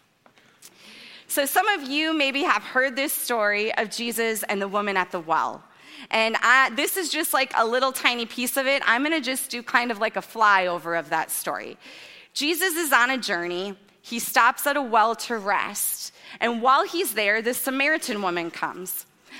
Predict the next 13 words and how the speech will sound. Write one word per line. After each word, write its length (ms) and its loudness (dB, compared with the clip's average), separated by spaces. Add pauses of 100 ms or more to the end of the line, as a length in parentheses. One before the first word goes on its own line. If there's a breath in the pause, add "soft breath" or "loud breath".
And 160 0
you 80 0
need 220 0
to 80 -2
know 300 4
two 280 -4
things 440 -2 (140)
right 300 2
off 200 4
the 80 -6
bat. 360 2
Number 300 0
one, 440 0